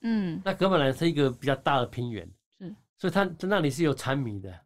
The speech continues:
Speaker 1: 哦，
Speaker 2: <laughs> 他们有，有，
Speaker 1: 耕作。
Speaker 2: 有时候会，会把，会把米运到这个基隆来，吼，跟红岛的人
Speaker 1: 嗯。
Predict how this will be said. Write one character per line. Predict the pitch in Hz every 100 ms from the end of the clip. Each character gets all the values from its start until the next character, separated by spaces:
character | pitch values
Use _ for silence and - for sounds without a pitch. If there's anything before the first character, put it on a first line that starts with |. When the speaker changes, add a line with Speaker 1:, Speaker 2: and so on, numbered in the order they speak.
| _ _ _ 214
Speaker 1:
哦， | 220 196 175
Speaker 2:
<laughs> | -
他 | 214
们 |
有， | 165
有， | 165
Speaker 1:
耕 | 220 233
作。 | 170
Speaker 2:
有 | 160
时 | 214
候 | 208
会， | 220
会 | 196 202
把， | 156 123
会 | 127 175
把 | 131
米 | 117 107 113 - _ _ _ _
运 | - 202 165
到 | 170 151
这 | 143
个 | 139 131 123 - _ _ _ -
基 | 165 143
隆 | 120
来， | 110 101
吼， | 101 104
跟 | 123 139
红 | 151
岛 | 131
的 | 110
人 | 107 107
Speaker 1:
嗯。 | 104 -